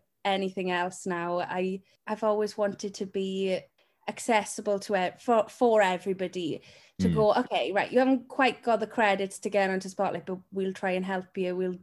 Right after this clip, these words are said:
Speaker 1: we'll get there," you know. And, um, I started off then, um, think it was two thousand and fifteen, I started with one adult who was a friend,
Speaker 2: Hmm.
Speaker 1: then followed on lovely Ridian Bowen afterwards.
Speaker 2: Oh,
Speaker 1: Um,
Speaker 2: good old Ridian.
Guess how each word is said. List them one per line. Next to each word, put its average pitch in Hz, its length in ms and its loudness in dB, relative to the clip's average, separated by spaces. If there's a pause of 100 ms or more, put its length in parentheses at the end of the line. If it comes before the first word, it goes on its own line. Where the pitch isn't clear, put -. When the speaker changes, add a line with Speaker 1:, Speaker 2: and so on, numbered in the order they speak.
Speaker 1:
we'll 196 180 -4
get 180 320 0
there," 180 140 2
you 185 140 -2
know. 175 220 0
And, 185 200 0
um, 185 240 0 (160)
I 233 100 4
started 247 460 2
off 190 240 4
then, 185 320 0
um, 196 560 0 (800)
think 240 100 -8
it 311 40 2
was 320 140 0
two 233 140 -4
thousand 202 280 0
and 196 100 -4
fifteen, 202 720 -6
I 190 140 0
started 196 420 -2
with 190 140 -8
one 208 180 2
adult 185 380 -2
who 196 80 -10
was 185 100 -6
a 185 60 -8
friend, 190 680 0 (320)
Speaker 2:
Hmm. 170 280 2
Speaker 1:
then 220 260 4 (100)
followed 208 420 4
on 202 260 4
lovely 202 340 0
Ridian 196 400 0
Bowen 185 440 2
afterwards. 196 1000 -4 (160)
Speaker 2:
Oh, 170 520 8
Speaker 1:
Um, 120 60 2
Speaker 2:
good 156 160 4
old 151 160 8
Ridian. 123 440 4